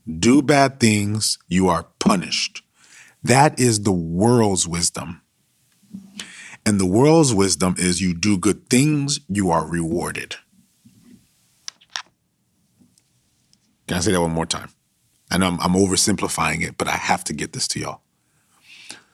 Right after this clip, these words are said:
This is what the world teaches. The world teaches if you do bad things, you're punished. If you do good things, then you are rewarded.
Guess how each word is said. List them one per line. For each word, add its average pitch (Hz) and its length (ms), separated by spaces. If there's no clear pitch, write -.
This 123 160
is 135 140
what 120 200
the 107 60
world 92 320
teaches. - 640
The 98 100
world 110 300
teaches 101 520
if 92 180
you 90 100
do 95 280
bad 87 480
things, 156 440
you're 175 140
punished. - 760
If 117 180
you 104 100
do 92 260
good 123 460
things, 87 640
then 90 200
you 90 200
are 82 320
rewarded. 85 720